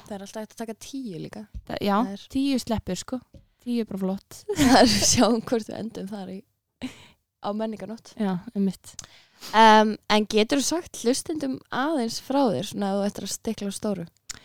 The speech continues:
Speaker 2: Já, em, svona típiska bara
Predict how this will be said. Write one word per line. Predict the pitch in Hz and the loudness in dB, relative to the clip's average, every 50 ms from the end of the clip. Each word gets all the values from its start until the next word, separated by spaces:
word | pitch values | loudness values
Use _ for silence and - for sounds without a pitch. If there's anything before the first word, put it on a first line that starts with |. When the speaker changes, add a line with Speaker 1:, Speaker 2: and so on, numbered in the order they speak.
| - _ _ _ _ _ _ _ _ | -20 _ _ _ _ _ _ _ _
Speaker 2:
Já, | - 214 202 180 165 165 185 233 226 - - 208 | 0 2 2 4 4 2 2 0 -2 -2 0 2
em, | 202 196 196 196 196 196 180 - - _ | 2 4 2 2 2 0 -2 -4 -8 _
svona | - - - 202 208 202 196 190 170 - - _ - 190 - - - - - 226 - - - | -20 -12 -6 -2 -2 0 0 -2 -4 -6 -8 _ -14 -16 -16 -16 -20 -18 -16 -16 -16 -16 -8
típiska | - 247 240 220 226 202 - - 190 190 | -6 -6 -4 -4 -4 -6 -6 -6 -6 -4
bara | 208 202 202 208 190 | -2 -2 -2 -2 -4